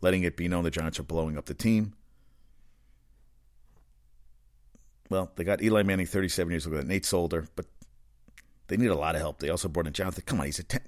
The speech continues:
he's been ten years in the league. That's ten years of hitting on a qu-, come on, let's go. Steve Tisch says, "If the Giants are indeed rebuilding, it's news to him."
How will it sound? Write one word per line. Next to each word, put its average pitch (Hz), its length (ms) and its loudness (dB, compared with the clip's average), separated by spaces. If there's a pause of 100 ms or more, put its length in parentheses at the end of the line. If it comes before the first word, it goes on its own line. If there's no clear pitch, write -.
he's 156 120 -6
been 135 120 0
ten 135 160 6
years 95 160 4
in 78 60 -4
the - 20 -4
league. 78 120 -8
That's - 180 -4
ten 160 180 4
years 117 220 4
of 80 80 -2
hitting 82 320 -2
on 71 100 -6
a - 40 -8
qu-, - 180 -14
come - 140 -8
on, - 80 -14 (120)
let's - 120 -18
go. - 140 -16 (1400)
Steve 110 240 4
Tisch - 320 4
says, 90 320 4
"If 87 160 0
the 87 80 -4
Giants 95 300 2
are 80 240 -2
indeed 95 320 2
rebuilding, 82 340 2
it's 76 140 -4
news 76 200 -2
to 67 120 -2
him." 104 320 2